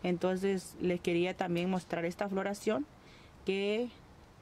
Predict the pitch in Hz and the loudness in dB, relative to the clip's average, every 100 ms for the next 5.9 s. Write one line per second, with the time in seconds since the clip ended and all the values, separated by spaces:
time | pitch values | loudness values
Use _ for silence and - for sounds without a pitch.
0 | - - - 175 180 170 175 175 214 202 | -20 -20 -8 -4 -2 2 0 2 2 4
1 | 175 175 165 110 165 175 165 190 208 170 | 4 4 2 2 0 2 0 0 -2 -4
2 | - 151 - 202 202 - - - - - | 0 -2 0 -4 -4 -12 -20 -20 -20 -4
3 | 170 175 - 175 160 160 156 175 175 175 | -2 -2 -2 -2 0 -2 -4 -2 -2 -2
4 | - - - - - 180 175 190 180 160 | -10 -20 -20 -20 -6 -6 -2 -2 -2 -2
5 | 160 151 151 175 175 170 208 285 | -2 -2 -4 -4 -2 -2 -2 -2